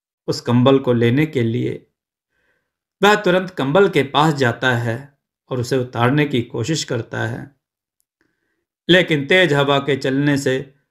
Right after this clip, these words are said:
वह कंबल ऊपर की ओर उड़ने लगता है, जिसकी वजह से वह विद्वान के हाथों में नहीं आ पाता। विद्वान काफी कोशिश करता है,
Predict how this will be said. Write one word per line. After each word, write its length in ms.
वह 120
कंबल 520
ऊपर 320
की 200
ओर 300
उड़ने 260
लगता 420
है, 460
जिसकी 340
वजह 260
से 160
वह 120
विद्वान 560
के 100
हाथों 400
में 420
नहीं 220
आ 100
पाता। 720
विद्वान 440
काफी 420
कोशिश 400
करता 400
है, 440